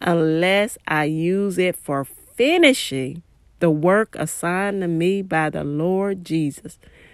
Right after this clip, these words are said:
the work of telling you, telling others, the others, the,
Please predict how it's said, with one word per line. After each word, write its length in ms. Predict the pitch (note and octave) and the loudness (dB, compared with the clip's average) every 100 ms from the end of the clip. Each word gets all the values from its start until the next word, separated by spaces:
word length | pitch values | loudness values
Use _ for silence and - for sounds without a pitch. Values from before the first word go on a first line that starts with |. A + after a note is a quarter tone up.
| _ - | _ 0
the 120 | D#3+ | 2
work 560 | D3 E3 G3 A3+ - - | 2 2 4 2 -2 -4
of 240 | D#3 D3 - | -2 -2 -6
telling 920 | - - G#3 A3 A3+ A3+ A#3 A#3 G#3 | -18 -6 -2 -2 -2 -2 -4 -6 -6
you, 300 | F#3 G3 G#3 - | -4 -4 -4 -8
telling 440 | - G3+ G#3 A3 - | -6 -2 -2 -4 -2
others, 760 | E3 D#3+ D#3 D3+ D3+ D#3 - - _ _ - _ _ | -2 -2 -2 -4 -6 -8 -18 -20 _ _ -20 _ _
the 260 | D#3+ D3 - | -4 -4 -2
others, 600 | F3 G3 F3+ E3+ E3 - _ | 2 4 4 2 0 -6 _
the, 300 | D3 C#3+ | -4 -4